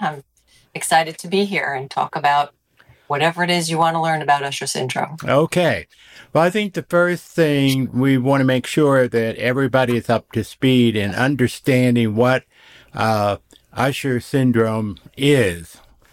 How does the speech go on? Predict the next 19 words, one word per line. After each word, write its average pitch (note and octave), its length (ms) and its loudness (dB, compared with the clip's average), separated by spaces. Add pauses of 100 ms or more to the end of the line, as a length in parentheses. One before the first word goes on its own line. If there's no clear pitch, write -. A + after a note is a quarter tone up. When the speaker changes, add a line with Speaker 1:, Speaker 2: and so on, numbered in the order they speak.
Speaker 2:
and A#2 300 0
particularly, C3 960 2
you B2 160 2
know, B2 140 2
how B2+ 200 0
long C#3 300 0
it's B2 200 -2
been A#2+ 260 2
ara-, A#2+ 320 0 (180)
been A2+ 320 2
diagnosed A#2 880 0
in, B2 400 0 (420)
and B2 380 0
I B2 140 0
know C#3+ 200 2
there C3 120 0
are A#2+ 60 2
different A#2 320 -2
levels. A#2 720 -2